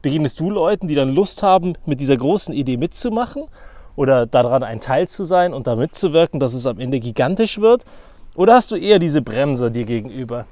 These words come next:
die an den alten Sachen festhängen, weil sie sagen, „Mensch, das war so toll und es war schön und weil es schön war, lass es uns doch einfach wieder machen, anstatt was Neues auszuprobieren“?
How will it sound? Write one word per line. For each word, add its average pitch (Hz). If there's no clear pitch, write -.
die 156
an 139
den 147
alten 165
Sachen 156
festhängen, 170
weil 147
sie 139
sagen, 143
„Mensch, 240
das 180
war 190
so 185
toll 202
und 175
es 160
war 185
schön 240
und 151
weil 190
es -
schön 214
war, 220
lass 202
es 185
uns 202
doch 202
einfach 175
wieder 220
machen, 185
anstatt 165
was 170
Neues 226
auszuprobieren“? 123